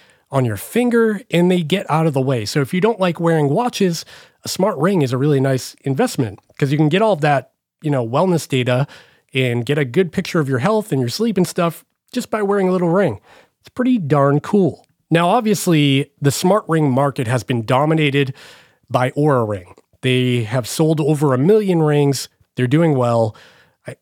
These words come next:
I can't believe it because they have a subscription model,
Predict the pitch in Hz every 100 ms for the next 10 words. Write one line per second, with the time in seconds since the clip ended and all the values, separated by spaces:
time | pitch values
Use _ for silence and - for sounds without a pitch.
0 | - 143 117 175 147 240 233 185 156 160
1 | 147 143 - 151 - 196 - 139 127 123
2 | 127 135